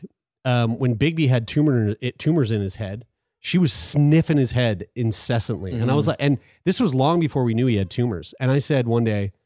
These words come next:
Speaker 1: "I bet you she's smelling tumors." And she was. Dogs can sniff out covid.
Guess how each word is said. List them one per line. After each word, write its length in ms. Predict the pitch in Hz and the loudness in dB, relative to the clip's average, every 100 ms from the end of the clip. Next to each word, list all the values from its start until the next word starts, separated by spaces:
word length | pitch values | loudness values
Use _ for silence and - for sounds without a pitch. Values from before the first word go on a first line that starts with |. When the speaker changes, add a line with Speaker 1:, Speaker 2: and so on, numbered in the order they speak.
| _ _ _ - | _ _ _ -4
Speaker 1:
"I 100 | 147 | -2
bet 240 | 127 156 | 0 -2
you 100 | 185 | -2
she's 240 | 156 156 - | -2 -2 -2
smelling 420 | 123 117 113 95 | -2 0 0 -2
tumors." 540 | - 110 87 - - _ _ _ _ _ _ _ _ _ _ _ - | -4 -6 -6 -10 -16 _ _ _ _ _ _ _ _ _ _ _ -6
And 240 | 104 107 | -4 -4
she 120 | 123 | -4
was. 380 | 123 220 - - _ _ _ _ _ - | -2 -2 -4 -12 _ _ _ _ _ 0
Dogs 320 | 139 143 147 | 2 2 0
can 200 | - 143 | -2 0
sniff 320 | - 143 135 | 0 0 2
out 180 | 135 120 | 0 0
covid. 300 | 214 220 | 0 0